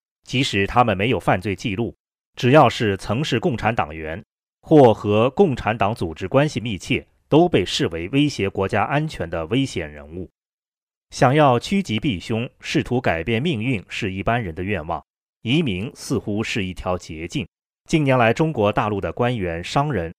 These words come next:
或寻常百姓想移民者很多，向往舒适环境与置身自由国度成为许多人的梦想。在中国，入党入团似乎很平常，但如果移民者具共产党员身份，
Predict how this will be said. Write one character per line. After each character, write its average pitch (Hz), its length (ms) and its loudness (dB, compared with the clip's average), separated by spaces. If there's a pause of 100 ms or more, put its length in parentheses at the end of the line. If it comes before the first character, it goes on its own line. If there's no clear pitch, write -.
或 107 260 4
寻 107 320 -2
常 104 240 -4
百 78 200 -6
姓 98 320 -8
想 82 340 -6
移 117 160 -4
民 127 180 -4
者 98 160 -2
很 78 280 -8
多， 101 260 -4 (380)
向 180 260 2
往 101 180 2
舒 202 240 -2
适 123 140 -2
环 80 260 -6
境 110 300 -4 (160)
与 104 240 -4
置 131 220 -2
身 123 280 -2
自 143 220 -2
由 92 140 0
国 85 260 -6
度 120 320 -4
成 113 160 -6
为 104 140 0
许 85 260 -10
多 151 180 2
人 98 140 -2
的 98 100 -2
梦 110 200 -4
想。 - 200 -10 (540)
在 110 180 4
中 131 220 -2
国， 78 340 -10 (200)
入 180 200 2
党 82 240 0
入 143 160 0
团 87 380 -4
似 127 220 -2
乎 104 160 -2
很 82 240 -8
平 92 260 -10
常， 139 260 -12 (400)
但 180 160 6
如 175 160 8
果 123 160 6
移 120 180 0
民 160 200 -4
者 87 260 -4
具 110 320 0
共 143 220 -4
产 127 240 -2
党 76 200 0
员 80 160 -10
身 143 220 -2
份， 104 220 -2